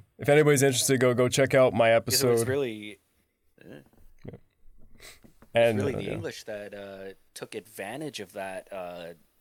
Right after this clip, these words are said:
Speaker 2: later on, in, like, in the War of eighteen twelve, uh, the, the English saw the ruralness of the Canadian people as a strength, and they started, uh, creating units that fought like the natives, you know, go behind
Speaker 1: Yep.
Speaker 2: enemy lines, like,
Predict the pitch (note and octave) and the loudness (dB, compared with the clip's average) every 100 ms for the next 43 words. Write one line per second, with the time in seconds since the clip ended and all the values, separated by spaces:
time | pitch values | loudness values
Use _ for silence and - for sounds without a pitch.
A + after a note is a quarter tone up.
0 | _ _ A2 F2+ F#2 C3 A#2+ A2 A2 G#2 | _ _ -12 -10 -10 -10 -10 -10 -10 -12
1 | G2+ G2+ G2 F#2+ G2 G2 - F#2 A2 A2+ | -12 -14 -14 -16 -18 -20 -16 -8 -8 -8
2 | G2+ F#2+ F#2 F2+ F2 _ _ _ _ _ | -12 -16 -16 -18 -20 _ _ _ _ _
3 | F2 E2+ E2+ E2 F#2 G2 A2+ F#2 - _ | -18 -16 -16 -18 -14 -14 -12 -14 -16 _
4 | _ _ _ - - G#2+ A2 A2 G2 A2 | _ _ _ -14 -12 -8 -8 -10 -12 -12
5 | G#2+ G#2 G2+ G2 G2+ F#2+ - G2 F#2 F2 | -10 -8 -10 -10 -10 -12 -20 -20 -20 -20
6 | F#2 F#2+ F#2 D#2 G2 D#2 - - - A#2+ | -20 -20 -18 -16 -16 -16 -16 -16 -14 -12
7 | D3 - F2+ F#2+ F2 - G#2 F#2+ E2+ F2+ | -12 -14 -18 -20 -20 -20 -18 -20 -20 -18
8 | E2+ E2+ _ _ _ _ A2 G#2+ F#2 F2+ | -18 -20 _ _ _ _ -14 -14 -16 -14
9 | G#2+ G#2 - - F2 E2+ - _ _ - | -12 -12 -12 -12 -12 -14 -18 _ _ -14
10 | G#2+ A2+ - G2 - F2+ G#2+ C3 G2 - | -10 -10 -10 -14 -12 -14 -12 -12 -12 -14
11 | F#2+ E2+ G2 F#2 F#2+ F#2+ A2 F#2 F#2 F2+ | -20 -18 -16 -16 -10 -4 -4 -4 -14 -20
12 | F2 F#2 F#2+ F2+ E2 - E2 | -20 -18 -18 -18 -18 -18 -18